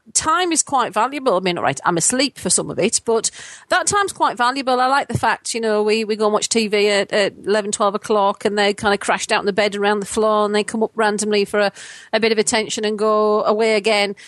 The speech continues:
So, t-, to me, it's part of the whole package of what I'm giving them, my time and attention,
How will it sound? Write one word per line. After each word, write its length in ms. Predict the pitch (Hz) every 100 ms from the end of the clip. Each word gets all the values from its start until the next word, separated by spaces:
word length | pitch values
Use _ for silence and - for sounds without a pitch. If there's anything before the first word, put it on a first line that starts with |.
| - -
So, 300 | - 302 277
t-, 200 | - - -
to 160 | 339
me, 300 | 330 339 403
it's 140 | 370 -
part 340 | 294 277 277
of 100 | 226
the 100 | 240
whole 300 | 240 233 220
package 540 | - 233 - 214 202
of 360 | 202 208 202 190 - _
what 240 | 220 226 226
I'm 180 | 214 208
giving 340 | 208 202 208
them, 300 | 196 151 131 175
my 160 | 175
time 280 | - 202 170
and 80 | 170
attention, 580 | 170 185 160 151 127